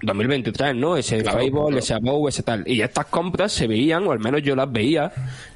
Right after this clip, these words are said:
Speaker 1: eh, como en plan de, vale, es que necesitamos algo ya, porque necesitamos, mm, dinero, suscriptores, necesitamos,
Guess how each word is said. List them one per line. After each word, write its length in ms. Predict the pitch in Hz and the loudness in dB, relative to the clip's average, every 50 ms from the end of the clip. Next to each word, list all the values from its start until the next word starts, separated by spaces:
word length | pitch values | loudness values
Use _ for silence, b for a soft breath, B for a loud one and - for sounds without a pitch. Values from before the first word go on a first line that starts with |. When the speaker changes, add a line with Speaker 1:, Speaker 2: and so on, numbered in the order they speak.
| B - | B -2
Speaker 1:
eh, 280 | - 139 120 110 120 - - | 0 0 2 2 0 -2 -2
como 320 | - 135 123 120 120 113 | -2 0 0 2 2 0
en 80 | 110 107 | 0 0
plan 240 | - 123 117 117 113 | 0 0 0 2 0
de, 240 | 113 110 107 101 - - - - - - - - - | 2 0 0 -2 -4 -8 -20 -20 -20 -20 -20 -6 -2
vale, 240 | 143 143 139 131 - | 0 0 0 2 0
es 100 | - - | -2 0
que 80 | - 185 | 2 0
necesitamos 580 | 170 156 170 151 - 160 156 151 160 160 - - | 0 0 0 -2 0 0 0 0 0 0 2 2
algo 360 | 160 165 160 180 180 - - - - | 0 2 2 0 0 -2 -6 -6 -2
ya, 400 | 151 123 113 139 147 113 110 - - - - - 131 123 120 113 | -2 0 2 2 2 0 -2 -6 -14 -8 -4 0 0 0 0 0
porque 200 | - 113 - 127 | -2 -2 0 -2
necesitamos, 640 | 120 113 127 113 - 123 - 143 147 165 170 165 - - - - | 0 0 -2 -2 -2 -2 0 0 0 2 0 -2 -4 -10 -12 -4
mm, 380 | - 143 123 120 117 113 110 107 - - | -2 0 2 2 2 2 2 0 0 0
dinero, 400 | 120 120 123 139 170 185 202 202 | 0 2 2 4 2 2 2 0
suscriptores, 760 | - - 139 - - 123 113 _ - 165 165 180 190 196 185 | 0 -2 -2 0 -2 -4 -4 _ 0 2 2 2 2 2 2
necesitamos, 800 | 170 139 - 127 - - 120 101 127 131 131 135 135 131 123 | 0 0 0 -2 -2 -2 -2 0 0 0 2 2 0 0 -2